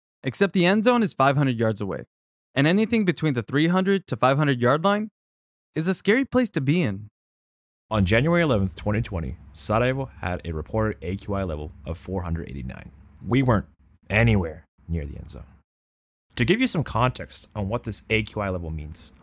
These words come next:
Speaker 2: on that same day, Delhi, India had an A Q I level of three hundred fifty-eight.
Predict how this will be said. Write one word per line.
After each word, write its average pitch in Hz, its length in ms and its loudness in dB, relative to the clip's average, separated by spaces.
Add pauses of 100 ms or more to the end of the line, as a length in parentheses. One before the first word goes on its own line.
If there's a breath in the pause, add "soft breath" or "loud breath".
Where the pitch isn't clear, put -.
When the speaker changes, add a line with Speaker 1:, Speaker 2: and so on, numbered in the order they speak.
(120)
Speaker 2:
on 90 100 -2
that - 180 -2
same 170 260 2
day, 92 260 -2 (160)
Delhi, 117 340 -2
India 95 280 0
had 85 80 -6
an 85 140 -8
A 95 140 -2
Q 98 180 -6
I 95 100 -2
level 80 340 -8
of 82 120 -14
three 82 180 -8
hundred 78 160 -8
fifty-eight. 76 440 -16